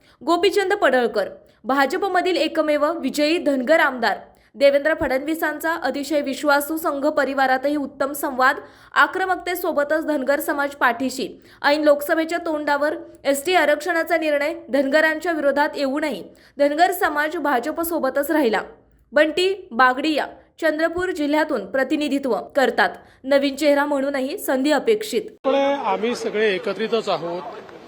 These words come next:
Speaker 2: माननीय शिंदे साहेब असतील, मी असेल किंवा अजितदादा असतील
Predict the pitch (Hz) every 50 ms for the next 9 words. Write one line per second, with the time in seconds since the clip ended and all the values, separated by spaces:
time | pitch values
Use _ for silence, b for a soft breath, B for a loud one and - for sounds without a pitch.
0 | - 160 - 151 165 185 190 190 - - - - - - - - - 185 190 196
1 | 202 196 208 208 208 190 - 214 190 196 208 220 214 214 220 220 220 214 196 180
2 | - - 226 226 226 220 233 233 208 190 190 208 214 202 190 - 208 202 208 185
3 | 220 202 202 185 170 160 190 202 165 196 190 180 190 190 180 - - 208 202 208
4 | 214